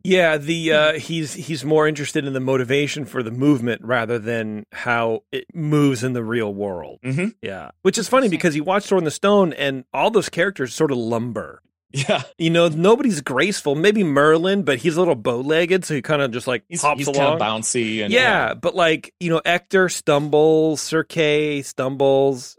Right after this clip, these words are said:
Speaker 1: you know, uh, um, Wart just sort of bounds along like a little rubber ball. I don't know, it's, it, the movement is very purposeful, I suppose. It's weird.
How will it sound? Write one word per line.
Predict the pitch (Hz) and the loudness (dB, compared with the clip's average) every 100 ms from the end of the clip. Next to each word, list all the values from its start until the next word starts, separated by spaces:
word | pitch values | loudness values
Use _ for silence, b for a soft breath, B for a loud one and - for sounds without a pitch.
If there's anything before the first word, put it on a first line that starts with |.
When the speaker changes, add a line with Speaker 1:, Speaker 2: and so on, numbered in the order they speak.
| - - | -20 -10
Speaker 1:
you | 139 | -4
know, | 135 127 120 120 117 - - - - - - | -2 0 0 -2 -4 -10 -14 -16 -16 -18 -16
uh, | - 131 123 117 | -8 -4 -4 -4
um, | 104 98 | -8 -4
Wart | 143 139 147 143 - - | 2 4 4 0 -12 -8
just | 143 | 0
sort | 156 | 0
of | 131 | 0
bounds | 107 107 123 127 127 | -2 -2 -2 -2 -2
along | 120 117 117 131 | 0 2 2 0
like | 113 | -2
a | 117 | -2
little | 113 | -2
rubber | 110 110 113 | 0 -2 -2
ball. | 110 110 113 110 113 | 2 4 4 2 0
I | 135 | 0
don't | 185 | 2
know, | |
it's, | 170 - | 2 -2
it, | 170 165 | -6 -4
the | 135 | -4
movement | 143 202 208 147 | 0 2 2 0
is | 165 123 | -2 0
very | 139 139 139 117 107 _ _ _ | 2 2 2 -2 -8 _ _ _
purposeful, | - 190 151 - - 98 | 0 0 0 -10 -10 -10
I | 87 | -10
suppose. | 95 101 - 82 82 | -14 -14 -12 -12 -12
It's | - 127 | -12 0
weird. | 156 104 | 0 0